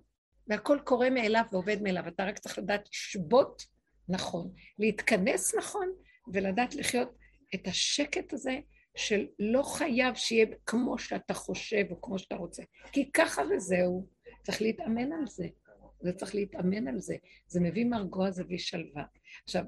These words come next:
להכניס את כל הצוות למקום הזה, כשהם באים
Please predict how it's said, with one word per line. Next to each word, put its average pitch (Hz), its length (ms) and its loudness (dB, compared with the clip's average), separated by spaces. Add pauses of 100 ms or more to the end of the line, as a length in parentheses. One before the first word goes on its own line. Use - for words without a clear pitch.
להכניס 208 480 -2
את - 120 -8
כל 220 220 2
הצוות 214 360 -2
למקום 190 340 -4
הזה, 202 200 -2
כשהם 196 380 2
באים 220 320 4